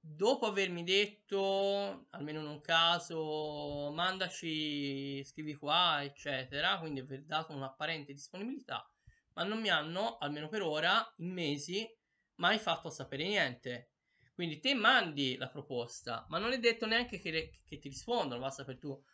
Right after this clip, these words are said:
per quale motivo. Cioè, anche solo per dire, "No, guardi, non siamo interessati", potrebbero rispondere. Questo per dirvi quanto è difficile. Ecco perché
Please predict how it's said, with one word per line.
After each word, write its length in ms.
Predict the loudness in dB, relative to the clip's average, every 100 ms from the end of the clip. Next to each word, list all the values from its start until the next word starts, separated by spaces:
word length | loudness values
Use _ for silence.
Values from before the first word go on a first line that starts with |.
| _
per 120 | -12
quale 180 | -4 -2
motivo. 680 | -2 -2 2 2 2 0 -6 _ _ _ _ _ _
Cioè, 180 | -6 -4 -4
anche 240 | -4 -4
solo 220 | -2 -2
per 120 | -2
dire, 640 | -2 2 2 4 4 2 2
"No, 220 | 2 2
guardi, 280 | 4 4 2
non 140 | -6
siamo 180 | -4 -6
interessati", 760 | -2 -2 -2 -2 0 0 -4 -12 -18 -16
potrebbero 420 | -6 -2 -2 -2
rispondere. 800 | -4 0 2 2 2 -4 -8 _ _ _ _ _ _
Questo 320 | 2 2 4
per 200 | 2 2
dirvi 300 | 2 -2 -2
quanto 800 | 0 2 2 -2 -2 0 0 0
è 160 | 4 4
difficile. 920 | 2 -6 -4 -4 -4 -4 -4 -4 -8 _ _ _ _ _ _ _ _ _ 2
Ecco 300 | 4 4 2
perché 760 | 0 -2 4 6 6 0 -10